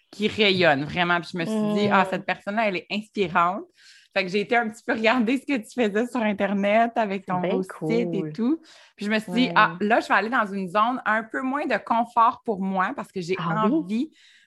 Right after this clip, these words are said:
Speaker 1: de parler de ce sujet-là. » Oui, j'avais vraiment envie de parler d'art,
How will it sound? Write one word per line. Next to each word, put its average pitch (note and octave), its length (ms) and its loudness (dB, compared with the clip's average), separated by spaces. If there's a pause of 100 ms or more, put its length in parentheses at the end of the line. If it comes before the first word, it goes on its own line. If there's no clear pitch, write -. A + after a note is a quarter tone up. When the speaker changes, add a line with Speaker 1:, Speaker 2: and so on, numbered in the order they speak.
(140)
Speaker 1:
de F3+ 80 0
parler F3+ 320 -2
de F#3+ 60 -14
ce G3+ 100 -4
sujet-là. » F3+ 640 0
Oui, G3+ 200 4 (100)
j'avais F3 420 -2
vraiment F#3+ 440 0 (100)
envie F#3 260 0
de - 80 -14
parler F3+ 380 -2
d'art, E3+ 500 2